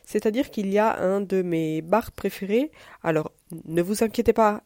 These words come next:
je suis pas du genre à aller boire une bière à neuf heures du matin. Euh, quand on dit un bar en, en Italie,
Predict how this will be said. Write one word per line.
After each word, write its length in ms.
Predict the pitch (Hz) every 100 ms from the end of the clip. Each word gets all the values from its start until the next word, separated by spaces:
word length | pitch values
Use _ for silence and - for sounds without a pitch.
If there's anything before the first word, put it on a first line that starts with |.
| _ -
je 160 | 175
suis 160 | 175 170
pas 120 | 220
du 100 | 226
genre 240 | 220 214
à 60 | 202
aller 120 | 165
boire 200 | 165 185
une 180 | 190 180
bière 300 | 165 202 185
à 80 | 147
neuf 160 | 156
heures 120 | 160 156
du 120 | 156
matin. 240 | 160 208 320 _ _ _ - _ _
Euh, 180 | 185 170 - _ _ - -
quand 200 | 208 202
on 60 |
dit 160 | 208 226
un 100 | 180
bar 320 | 165 202 220
en, 320 | 196 175 170
en 80 | 170
Italie, 420 | 175 - 185 262